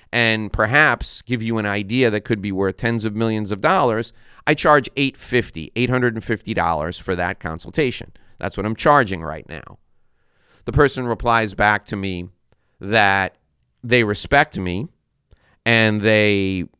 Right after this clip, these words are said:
you know, appreciate everything I do, but we're clearly not on the same page because they would never pay eight hundred and fifty dollars an hour for an hour of my time. And I reply back to that person, "Yes, obviously we're not on the same page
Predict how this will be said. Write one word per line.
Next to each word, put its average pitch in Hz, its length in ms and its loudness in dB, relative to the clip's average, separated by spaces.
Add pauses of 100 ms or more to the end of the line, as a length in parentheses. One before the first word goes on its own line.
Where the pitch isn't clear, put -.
(340)
you 104 100 -4
know, 90 220 -2
appreciate 113 720 -2
everything 107 480 0
I 92 200 -2
do, 95 460 0 (300)
but 120 120 0
we're 113 120 2
clearly 123 380 0
not 104 180 -2
on 101 100 -4
the 98 80 -6
same 95 280 -4
page 98 360 -4
because 92 260 -8
they 95 100 -2
would 92 160 -4
never 98 300 -4
pay 85 480 0 (180)
eight 107 120 0
hundred 98 260 -4
and 92 100 -12
fifty 92 260 -6
dollars 90 380 -2
an 87 80 -2
hour 87 460 -4 (340)
for 104 200 0
an 90 120 -2
hour 98 440 2
of 92 160 -2
my 95 440 -2
time. 101 440 -4 (600)
And 120 120 2
I 120 60 6
reply 110 380 2
back 107 280 0
to 107 100 -2
that 92 200 -2
person, 95 480 -2
"Yes, 95 360 -2 (120)
obviously 98 760 -2
we're 101 140 -4
not 90 260 -4
on 92 200 -4
the 85 80 -8
same 85 280 -6
page 85 380 -6